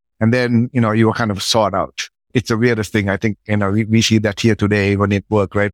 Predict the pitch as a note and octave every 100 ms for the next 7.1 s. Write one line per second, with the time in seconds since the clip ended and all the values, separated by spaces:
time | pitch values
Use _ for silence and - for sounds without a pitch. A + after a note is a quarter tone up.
0 | - G#2 G2+ G2 F2+ - A#2 G#2 - F#2
1 | - - _ _ _ _ _ _ _ _
2 | _ _ _ _ _ _ - A2 G2+ A#2+
3 | A2 - G#2 A2+ A#2+ G#2+ G#2 G2+ - A#2
4 | - - A#2+ B2 A2+ F#2 F#2+ F2+ D#2 _
5 | _ _ _ _ _ _ _ _ _ _
6 | _ G2+ F2+ G2+ F#2+ F#2 D#2+ - - G2
7 | A2